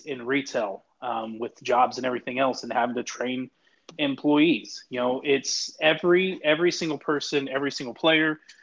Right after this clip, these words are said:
learns differently, um, it retains knowledge differently. You know, some people are more visual learners. Some people are more,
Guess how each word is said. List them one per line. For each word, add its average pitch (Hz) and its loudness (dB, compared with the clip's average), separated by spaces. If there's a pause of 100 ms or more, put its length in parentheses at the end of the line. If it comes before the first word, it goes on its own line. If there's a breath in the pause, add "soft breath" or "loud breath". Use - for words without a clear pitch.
(200 loud breath)
learns 147 0
differently, 120 -4 (240)
um, 113 -6
it - -6 (320)
retains 151 0
knowledge 123 -2
differently. 123 -8 (440 loud breath)
You 131 -2
know, 127 0
some 143 0
people 151 2
are 143 2
more 143 4
visual 131 0
learners. 110 -6
Some 127 -6
people 135 -4
are 131 0
more, 131 4